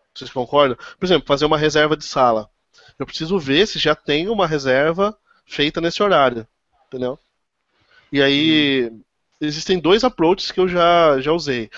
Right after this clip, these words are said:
Speaker 1: A primeira, como eu tenho, se vocês olharem no, no, no repositório lá, no projeto core lá, eu tenho a, eu não tenho a implementação do repositório lá,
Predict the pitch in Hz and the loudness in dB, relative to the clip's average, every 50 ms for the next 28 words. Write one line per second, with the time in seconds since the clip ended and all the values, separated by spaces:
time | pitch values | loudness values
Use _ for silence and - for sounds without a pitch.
0 | - - - - - 139 - 180 175 175 160 147 139 123 120 110 - - - - | -18 -18 -10 -8 -6 -6 -4 -4 -4 0 0 2 2 2 0 -2 -4 -10 -20 -20
1 | - _ _ - - 165 185 202 208 202 202 - 180 170 170 165 156 139 127 117 | -20 _ _ -4 -2 0 4 4 4 4 2 0 -2 0 0 0 2 0 0 -2
2 | 117 - - 135 - - 151 151 165 160 151 151 147 147 147 143 139 139 135 131 | -4 -6 -10 -12 -8 -8 -8 -6 -2 -2 0 0 0 0 0 -2 -2 0 -2 -2
3 | 131 127 127 127 127 123 120 120 120 123 127 131 131 - 143 139 - - - 135 | -4 -4 -4 -4 -2 -2 -2 -4 -4 -6 -6 -8 -8 -6 -6 -6 -6 -4 0 2
4 | 131 131 131 127 123 120 113 110 - _ _ _ _ 127 127 127 - - - 131 | 2 4 4 4 4 2 2 0 -4 _ _ _ _ _ -14 -14 -10 -8 -6 -6
5 | - 135 131 127 - - - - 131 131 143 143 127 123 123 139 165 170 - _ | -2 -2 -4 -4 -6 -10 -12 -4 0 2 4 4 4 2 2 2 0 -2 -4 _
6 | _ _ - - - - _ 139 135 - 143 147 151 151 147 143 139 135 131 131 | _ _ -20 -20 -20 -12 _ -12 -8 -6 -4 -2 0 2 4 4 4 6 6 6
7 | 127 123 117 - 151 139 143 165 175 - 185 190 202 208 202 - 196 180 175 170 | 4 2 0 -4 -4 0 0 0 0 2 0 0 0 0 0 0 -2 -2 0 -2
8 | 175 170 160 165 151 - - 139 131 131 131 127 - 131 123 - - 120 117 117 | -4 -2 -2 -4 -4 -4 -4 -6 -4 -6 -8 -6 -6 -8 -8 -6 -4 -2 -2 -2
9 | 113 110 104 104 | -2 -2 -4 -6